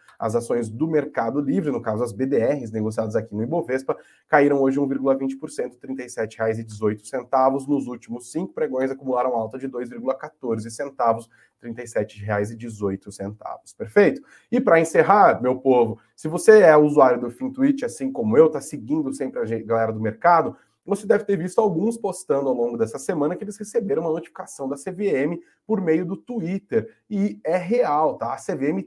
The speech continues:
tá apertando a fiscalização sobre os influenciadores da Fintuit. Olha essa matéria que tá aqui no nosso site. Dezenas de usuários receberam um comunicado do Twitter informando que a C V M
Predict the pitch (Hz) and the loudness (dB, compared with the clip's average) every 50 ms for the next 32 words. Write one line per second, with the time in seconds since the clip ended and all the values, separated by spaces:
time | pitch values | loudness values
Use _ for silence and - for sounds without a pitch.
0 | - _ - 165 175 185 190 - - - 226 - - 147 147 160 160 160 160 - | -10 _ -4 -2 -2 -2 -4 -4 -4 -4 -4 -2 -2 0 0 0 0 -2 -2 -4
1 | 156 - - 151 147 131 120 107 - - 147 120 - - _ _ _ _ _ - | -8 -8 -6 -6 -4 -2 -4 -4 -2 0 0 0 0 -2 _ _ _ _ _ -2
2 | 170 185 180 175 170 151 175 175 175 - 165 160 160 170 156 131 127 127 139 139 | 0 0 0 -2 -4 -6 -8 -8 -4 -4 -4 -4 -2 -2 -2 -2 -2 -2 -2 -2
3 | 147 147 147 147 147 - _ 151 160 165 - - 202 156 127 143 143 - - - | -2 -2 -4 -4 -4 -6 _ -12 -12 -12 -10 -6 -4 -2 -2 -2 -4 -6 -10 -8
4 | - 151 185 233 - 170 196 165 143 120 - - 139 139 147 - _ 131 135 - | -4 -4 -4 -4 -4 -6 -6 -8 -8 -6 -2 -2 -2 -2 -2 -6 _ -14 -12 -10
5 | 139 139 135 135 135 135 143 - - - - 104 101 92 - - _ _ _ _ | -8 -4 -2 -2 -4 -4 -8 -16 -14 -10 -8 -8 -8 -8 -10 -16 _ _ _ _
6 | _ _ _ - 135 180 190 135 120 135 180 226 240 233 180 190 185 151 147 131 | _ _ _ -4 -2 -2 -2 0 2 4 4 6 6 4 2 0 -2 0 2 2
7 | 131 131 147 147 151 - 113 147 175 - 190 151 135 135 139 139 147 147 - 220 | 4 2 0 -2 -6 -10 -10 -10 -6 -4 -4 0 0 0 0 0 -2 4 4 4
8 | 233 226 220 208 190 - - 131 131 135 135 135 135 139 143 147 165 151 120 110 | 6 6 2 0 -2 -2 -2 0 2 2 0 0 -4 -6 -8 -8 -6 -4 -4 -4
9 | 113 113 110 123 120 - _ _ _ _ - 185 - - 185 147 143 143 139 139 | -4 -4 -6 -8 -10 -10 _ _ _ _ -12 -10 -6 -6 -4 -2 -2 -2 -2 -4
10 | 139 135 156 - - 165 139 131 123 117 107 107 107 110 117 131 135 269 | -4 -4 -4 -4 -2 -4 -4 -2 -2 -2 -2 -2 -2 -2 -2 -4 -6 -8